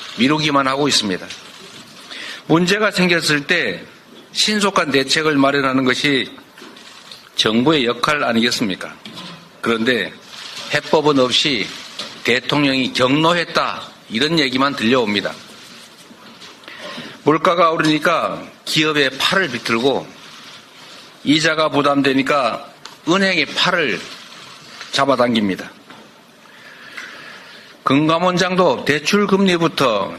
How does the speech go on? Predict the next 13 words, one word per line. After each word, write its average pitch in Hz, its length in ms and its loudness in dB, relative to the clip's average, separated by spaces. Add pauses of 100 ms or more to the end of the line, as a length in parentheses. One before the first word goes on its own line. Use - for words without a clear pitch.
취약자주 156 1000 0
대책까지도 139 1300 0 (540)
건건이 190 540 2
금융사 135 520 2
사장단 160 840 -2
불러 147 260 2
모으는 120 400 2
게 131 100 0
일입니다. 113 480 0 (2000)
제대로 151 420 2
하는 170 300 2
일이 156 240 2
없으니 135 640 2